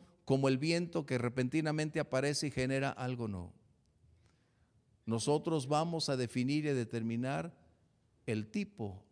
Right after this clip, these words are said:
la clase, el tiempo para prolongarse la amistad que tanto anhelamos. Estamos hambrientos de tener amigos de calidad, amigos intensos, de una convicción profunda, necesitamos amigos que estén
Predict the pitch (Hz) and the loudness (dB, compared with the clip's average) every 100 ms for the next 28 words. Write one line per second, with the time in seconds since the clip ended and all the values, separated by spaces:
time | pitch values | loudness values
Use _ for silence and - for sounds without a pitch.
0 | - 123 123 120 165 180 175 - 110 98 | -4 0 0 0 -2 -2 -2 -4 -6 -8
1 | _ _ _ _ - 127 127 180 202 196 | _ _ _ _ 0 0 0 0 0 0
2 | 156 127 131 127 123 131 131 131 131 160 | -4 -2 2 2 2 2 4 2 0 -2
3 | 170 190 170 131 131 120 - 143 151 139 | -2 -2 0 0 0 -2 -2 -4 -4 -6
4 | - 127 123 123 107 101 98 - - - | -4 -6 -4 -6 -4 -6 -8 -12 -16 -20
5 | - _ _ _ _ _ - 120 180 190 | -20 _ _ _ _ _ -6 -2 0 0
6 | 196 185 165 156 175 180 180 160 143 - | 0 0 0 0 0 0 -2 0 -2 -2
7 | 139 151 165 - - - 135 156 165 160 | -2 0 -2 -6 -10 -2 0 2 0 0
8 | 135 127 127 120 123 123 127 127 - 127 | 0 0 0 0 0 0 -2 -4 -6 -4
9 | 151 160 165 131 113 - 139 143 - 113 | -4 -4 -4 -2 -2 -2 -2 -2 -4 -4
10 | 117 135 165 165 143 123 127 - 139 - | -2 -2 -2 -2 0 -2 -4 -4 -4 -4
11 | 117 - 131 127 110 101 - - - - | -4 -4 -6 -4 -4 -6 -12 -20 -20 -20
12 | - - 123 127 135 135 143 165 175 151 | -20 -2 0 2 0 0 -2 -2 0 0
13 | 165 175 180 - 156 - 165 175 | 0 0 -2 -2 -2 0 0 0